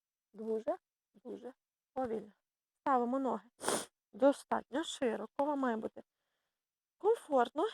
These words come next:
І в цьому положенні ми спочатку присіли на праву сідницю, вдих, з видихом відштовхнули.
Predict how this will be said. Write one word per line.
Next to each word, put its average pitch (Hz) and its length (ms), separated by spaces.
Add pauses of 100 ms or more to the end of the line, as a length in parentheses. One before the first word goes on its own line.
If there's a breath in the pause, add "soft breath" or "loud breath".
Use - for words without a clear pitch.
(120)
І 349 60
в 311 40
цьому 302 260
положенні 233 420
ми 240 120
спочатку - 580 (100)
присіли 240 540 (400 loud breath)
на 285 200
праву 196 720
сідницю, 247 920 (260)
вдих, 302 300 (300)
з 208 120
видихом 233 920
відштовхнули. - 760